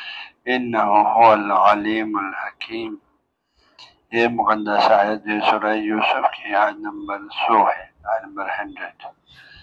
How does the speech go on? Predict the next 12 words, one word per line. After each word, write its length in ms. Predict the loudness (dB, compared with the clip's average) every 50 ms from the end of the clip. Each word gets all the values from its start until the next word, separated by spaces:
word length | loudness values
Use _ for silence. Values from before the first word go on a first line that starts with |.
| -20 -20 -20 _ _ _ _ _ _ _ _ -20 -14 _
تو 140 | -6 -6 -6
ترجمہ 480 | 0 2 2 2 2 2 0 0 2
یہ 100 | 2 2
ہے، 400 | 0 0 2 0 2 2 0 -2
ان 240 | -2 -4 -4 0 2
ربی 540 | 2 4 6 4 4 2 0 -4 -4 -4 -4
لطیف 520 | -4 -4 -8 -8 -6 _ -6 -6 -2 0 0 0
لمن 460 | 0 -2 -6 -10 -12 -10 -10 -8 -8 -8
یشاء، 480 | -8 -10 -6 -4 -2 0 2 4 2 2 0 -4 -12 -14 -16 _ _ _ -8
یقیناً 640 | -6 -4 -4 -4 -6 -8 -6 -4 -4 -4 -4 -4 -6
میرا 320 | -4 -2 2 4 4 4
رب 220 | 4 4 2 2